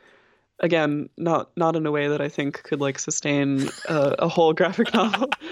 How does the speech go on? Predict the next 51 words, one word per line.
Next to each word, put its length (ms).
<laughs> 400
but 160
sort 140
of, 100
like, 200
like, 140
a 80
five 380
to 120
fifteen 400
page 240
story, 340
I 60
think, 220
is 80
perfect 480
for, 160
like, 160
doing 240
something 280
really 340
interesting 540
with 380
the 80
format 520
that 180
kinda 320
forms 380
a 60
rhythm, 420
and, 260
uh, 200
I 80
like 240
giving 300
the 80
reader, 420
like, 240
a, 320
a 80
kind 180
of 100
sense 300
of 120
the 80
structure 500
of 100
the 120
overall 340
story, 600
um, 540